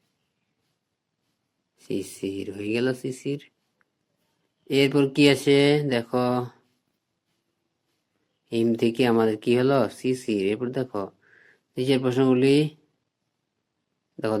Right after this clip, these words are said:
দেওয়া আছে গাছের কোনটি অংশ, এগুলো পড়বে। দেখো, এগুলো পড়ে নিবে, কোনগুলো গাছের অংশ সেগুলো বেছে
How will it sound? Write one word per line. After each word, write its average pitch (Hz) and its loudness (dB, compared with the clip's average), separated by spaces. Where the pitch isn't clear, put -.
দেওয়া 113 4
আছে 113 2
গাছের 117 0
কোনটি 123 0
অংশ, 113 -2
এগুলো 110 -2
পড়বে। 120 2
দেখো, 120 -2
এগুলো 110 0
পড়ে 117 0
নিবে, 127 4
কোনগুলো 127 4
গাছের 120 2
অংশ 120 0
সেগুলো 113 0
বেছে 110 -4